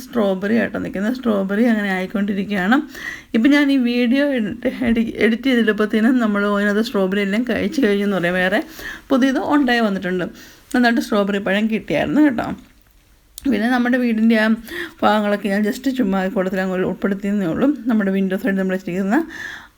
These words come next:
ആർട്ടിഫിഷ്യൽ ആയിട്ടുള്ള ചെടികളും കാര്യങ്ങളും. പിന്നെ മറ്റേത് നമ്മുടെ, ആ, മുള്ളുള്ള ചെടി, കള്ളിച്ചെടി അറിയാമല്ലോ, അത് കൊണ്ടുവന്ന് വെച്ചിരിക്കുന്നത്. അങ്ങനെയുള്ള കാര്യങ്ങളൊക്കെ ഞാൻ ഇതിൻ്റെ കൂടെ ചുമ്മാ ഒന്ന് ഉൾപ്പെടുത്തിയെന്നേ ഉള്ളൂ. അപ്പം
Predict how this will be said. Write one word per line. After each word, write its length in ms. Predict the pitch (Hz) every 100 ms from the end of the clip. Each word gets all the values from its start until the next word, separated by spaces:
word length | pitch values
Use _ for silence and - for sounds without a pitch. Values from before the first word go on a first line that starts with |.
| 202
ആർട്ടിഫിഷ്യൽ 440 | 233 254 277 226 -
ആയിട്ടുള്ള 240 | 185 180 220
ചെടികളും 380 | 170 165 175 113 233 202
കാര്യങ്ങളും. 320 | 196 196 202
പിന്നെ 140 | 214 233
മറ്റേത് 260 | 233 233 302
നമ്മുടെ, 260 | 254 220 277 339 - - - - - -
ആ, 20 | 220 214 214 214
മുള്ളുള്ള 600 | 226 226 240 254 214 208 262 - - 202 233 233 240
ചെടി, 240 | 208 208 - 226
കള്ളിച്ചെടി 460 | 220 233 233 226 220
അറിയാമല്ലോ, 400 | 180 185 - - - - - - - - 214
അത് 120 | 214 208
കൊണ്ടുവന്ന് 320 | 196 185 180 180
വെച്ചിരിക്കുന്നത്. 480 | - 165 151 156 180
അങ്ങനെയുള്ള 400 | 208 254 226 233 208
കാര്യങ്ങളൊക്കെ 400 | 196 202 202 220
ഞാൻ 180 | 202 214
ഇതിൻ്റെ 240 | 208 214 220
കൂടെ 160 | 208 233
ചുമ്മാ 180 | 254 254
ഒന്ന് 120 | 214 202
ഉൾപ്പെടുത്തിയെന്നേ 580 | 196 202 233 220 220 214
ഉള്ളൂ. 180 | 170 311 - - - - - _ _ _ - - - 214
അപ്പം 160 | 226